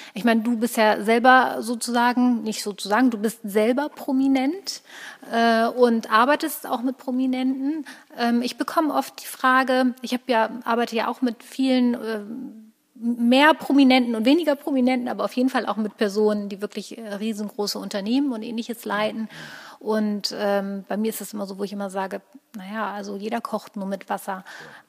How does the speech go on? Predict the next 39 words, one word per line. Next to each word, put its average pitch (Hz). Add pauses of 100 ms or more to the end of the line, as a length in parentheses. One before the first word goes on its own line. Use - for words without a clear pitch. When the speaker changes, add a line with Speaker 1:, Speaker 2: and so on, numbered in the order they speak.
(160)
Speaker 1:
Wie, 247 (100)
wie 240 (100)
gehst 240
du 311
denn 294
mit 214
so 214
Situationen 214
um, 208
wo 208
du 214
sagst, 196
ähm, 196
okay, 214
jetzt 196
muss 214
ich 214
mit 220
dem 208
Typen 226
arbeiten 214
oder 208
mit 208
der 208
Frau, 220 (380)
ähm, 208
das 202
ist -
echt -
schon 202
der 196
Hammer. 226
Ähm, 202 (240)
ja, 185 (100)
wie 202
gehst 226
du 226
damit 202
um? 196